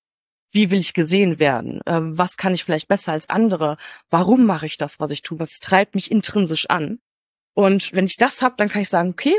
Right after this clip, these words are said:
ich hab, da s-, steht fest, ja, da steht jetzt ein Haus. Aber jetzt passiert eigentlich das, warum Marke so genial ist, weil dann kommen wir in die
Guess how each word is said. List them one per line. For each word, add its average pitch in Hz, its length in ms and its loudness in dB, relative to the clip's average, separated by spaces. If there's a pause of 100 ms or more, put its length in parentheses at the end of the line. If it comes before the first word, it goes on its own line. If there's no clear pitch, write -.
(420)
ich - 120 0
hab, 240 220 2
da 190 400 2
s-, 185 360 -6
steht - 360 0
fest, - 340 -2
ja, 208 180 2
da 202 100 -6
steht - 220 -6
jetzt 202 160 -8
ein 170 120 -4
Haus. 226 260 0 (420)
Aber 202 160 4
jetzt 240 300 0
passiert 254 300 0
eigentlich 196 160 0
das, - 240 -2
warum 190 260 0
Marke 202 260 0
so 180 120 -8
genial 165 400 0
ist, 226 240 -4
weil 185 140 2
dann 180 140 0
kommen 214 240 0
wir - 80 -10
in 196 80 -4
die 170 160 -6